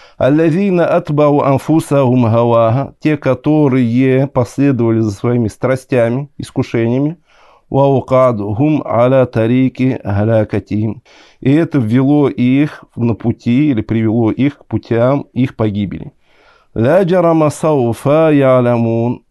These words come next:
Нет сомнения, то, что они затем узнают, «ва сауфа ятаассафун», и то, что потом они будут горевать, «ва сауфа яндамун», и то, что они потом будут сожалеть. Как Аллах Субхану ва Тааля сказал,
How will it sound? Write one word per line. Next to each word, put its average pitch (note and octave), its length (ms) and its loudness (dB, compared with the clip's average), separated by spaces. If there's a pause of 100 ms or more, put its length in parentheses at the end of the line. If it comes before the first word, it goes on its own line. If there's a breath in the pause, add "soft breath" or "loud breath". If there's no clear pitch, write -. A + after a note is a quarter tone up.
Нет E3 300 2
сомнения, C#3 580 0
то, C3 160 -4
что A#2+ 200 -4
они C3+ 220 2
затем B2+ 540 0
узнают, A#2+ 600 0 (380)
«ва A#2+ 160 0
сауфа B2+ 520 -2
ятаассафун», A#2+ 1120 -2 (420 loud breath)
и A#2+ 100 -2
то, D3+ 160 -2
что C3+ 160 -4
потом C#3 540 0
они B2+ 260 2
будут A#2 400 0
горевать, B2 540 0 (180)
«ва A#2+ 160 -2
сауфа C#3+ 440 -2
яндамун», G#2+ 640 -2
и A#2 100 -6
то, B2 180 -4
что - 180 -6
они A#2 180 0
потом A2+ 400 -2
будут A2 300 -2
сожалеть. G#2 480 -2 (360 soft breath)
Как - 180 -8
Аллах G#2 220 -2
Субхану G#2+ 340 -4
ва G#2 60 -2
Тааля G#2 240 -4
сказал, D3 440 -2